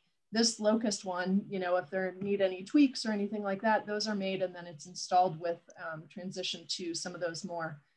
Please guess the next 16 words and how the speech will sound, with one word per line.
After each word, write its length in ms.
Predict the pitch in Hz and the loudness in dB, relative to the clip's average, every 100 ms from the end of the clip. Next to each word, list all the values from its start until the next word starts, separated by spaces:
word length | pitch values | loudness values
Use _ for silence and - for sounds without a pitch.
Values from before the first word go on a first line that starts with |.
| _ _ | _ _
um, 280 | 170 156 160 - - | -4 -2 -4 -10 -6
hardscape 540 | 208 180 147 - 165 - _ | -2 -2 -2 -6 -6 -8 _
m-, 100 | 190 - _ | -12 -12 _
materials, 760 | 202 185 151 175 170 165 165 - - | -6 -6 -4 -2 0 -2 -4 -10 -6
uh, 240 | 156 151 135 151 | -6 -6 -8 -12
into 160 | 175 170 | -12 -14
concrete 540 | - 180 160 175 151 160 | -8 -6 -6 -6 -6 -4
raised, 380 | 175 165 160 - | -4 -2 -6 -6
kind 120 | 170 | -8
of 80 | 165 | -6
like 200 | 151 147 | -6 -8
the 120 | 156 - | -8 -4
photo 400 | 160 160 165 - | -2 -2 -4 -8
on 140 | 170 160 | -12 -10
the 60 | |
right. 320 | 160 160 - | -8 -8 -10